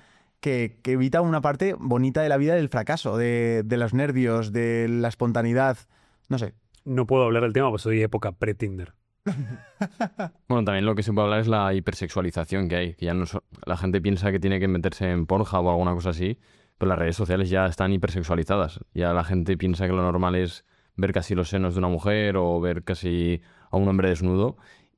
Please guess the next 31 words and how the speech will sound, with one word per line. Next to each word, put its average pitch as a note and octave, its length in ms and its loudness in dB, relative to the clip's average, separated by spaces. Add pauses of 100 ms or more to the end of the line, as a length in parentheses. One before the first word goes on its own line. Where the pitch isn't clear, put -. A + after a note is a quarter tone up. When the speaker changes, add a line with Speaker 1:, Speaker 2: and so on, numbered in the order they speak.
(100)
Speaker 3:
Y, E2+ 720 0
y F#2 80 -4
también F2+ 240 0
se F#2 40 -2
está F#2 180 -2
perdiendo G2 280 2
esa F2+ 100 -2
magia E2+ 480 -2
de D#2+ 520 0
descubrir D#2+ 440 -2
eso. F#2+ 300 -6
Speaker 2:
Eso D#3+ 240 0
tiene D3 160 2
que C3 80 2
ver B2+ 100 2
con B2 140 2
la G#2+ 80 2
cantidad G#2 260 0
de A2+ 60 2
engagement A2+ 460 0
que A2 100 -4
se G2+ 100 -8
genera G#2 380 -4
en, G2+ 260 -4
en G#2 140 -6
redes G#2+ 180 -2
sociales. A#2+ 520 -4
Eso - 160 -6
n-, A2 220 -2
no D3 200 2
es, - 160 -4